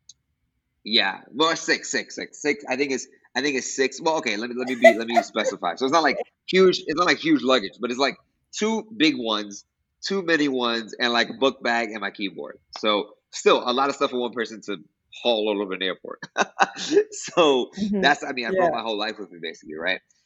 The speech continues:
Speaker 1: So, um, yeah, I'm not a light packer, it seems. <laughs> It wasn't,
Speaker 2: Yeah,
Speaker 1: it
Speaker 2: I
Speaker 1: wasn't
Speaker 2: could,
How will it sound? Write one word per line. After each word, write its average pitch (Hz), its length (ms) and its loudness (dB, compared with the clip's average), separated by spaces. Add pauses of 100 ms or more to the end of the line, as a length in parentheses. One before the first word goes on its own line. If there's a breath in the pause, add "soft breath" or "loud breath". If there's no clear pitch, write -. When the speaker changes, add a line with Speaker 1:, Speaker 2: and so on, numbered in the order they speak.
(160)
Speaker 1:
So, 110 420 2
um, 104 240 6
yeah, 107 120 2
I'm 104 120 0
not 123 140 2
a 117 40 -2
light 113 280 0
packer, 104 360 -4
it 85 60 -8
seems. 95 460 -10
<laughs> - 40 2 (1000 loud breath)
It 135 100 6
wasn't, 156 340 2
Speaker 2:
Yeah, 160 200 6
Speaker 1:
it 160 60 8
Speaker 2:
I - 40 10
Speaker 1:
wasn't 226 240 6
Speaker 2:
could, - 20 8